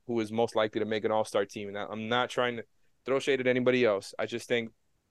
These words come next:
um, you know, it has to hurt a little bit. And if you're trading somebody of Jovic or Jaquez caliber, and that's, that kinda what it comes down to, you just gotta eat it because you're still getting him without trading,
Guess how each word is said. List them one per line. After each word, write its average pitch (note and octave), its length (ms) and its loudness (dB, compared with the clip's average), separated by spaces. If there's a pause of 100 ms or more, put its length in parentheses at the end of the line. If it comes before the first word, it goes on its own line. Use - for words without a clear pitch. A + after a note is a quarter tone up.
(280)
um, G#2 400 -2 (380)
you A2+ 120 -8
know, G#2+ 180 0
it G#2+ 100 -2
has C3+ 240 -2
to A#2 80 -2
hurt B2+ 180 2
a - 20 0
little G#2+ 180 -2
bit. G2 180 -4
And G2+ 100 -10
if - 80 -14
you're A#2 100 -6
trading C3 300 0
somebody B2 360 2
of A2+ 80 -2
Jovic A#2+ 340 2
or A2 120 0
Jaquez A2+ 280 -2
caliber, A2+ 400 -2
and G#2 80 -8
that's, G#2+ 160 -4 (100)
that - 160 -4 (160)
kinda B2+ 160 2
what B2 100 4
it A#2+ 80 -2
comes B2+ 200 -2
down B2 320 0
to, C3+ 280 -4
you C3 120 -4
just C3 160 -6
gotta B2+ 200 4
eat A#2+ 140 -2
it A2+ 160 -2 (220)
because A#2 260 0
you're A#2+ 100 -2
still C3+ 260 2
getting B2 360 2
him A2 260 -2
without A#2+ 320 4
trading, B2 480 2